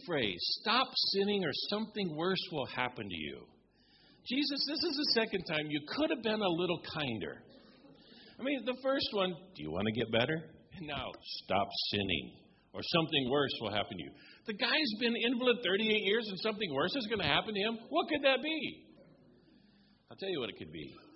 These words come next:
You see, the miracle of healing physically is only one part of the life change. Because if you don't take it into deep repentance, you'll still miss the kingdom of heaven.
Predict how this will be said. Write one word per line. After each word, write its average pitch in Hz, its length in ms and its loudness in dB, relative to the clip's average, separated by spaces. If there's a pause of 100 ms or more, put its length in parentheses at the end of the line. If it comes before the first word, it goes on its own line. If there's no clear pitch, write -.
(1040)
You 165 80 -12
see, - 380 -8 (380)
the 147 80 -6
miracle 165 720 -4
of 117 200 -8
healing 101 720 -10 (260)
physically 120 580 -8 (220)
is 104 180 -10
only 123 220 -6
one 123 240 -6
part 123 320 -8
of 98 100 -8
the 92 60 -12
life 98 380 -8
change. - 340 -12 (1120)
Because 135 260 -2
if 117 100 -4
you 113 180 -4
don't 143 260 -2
take 147 200 -4
it 135 140 -6
into 120 180 -6
deep 113 340 -10
repentance, - 960 -16 (640)
you'll 95 140 -12
still 104 320 -6
miss 95 180 -6 (120)
the 95 60 -14
kingdom 82 320 -10
of 82 100 -12
heaven. 80 300 -12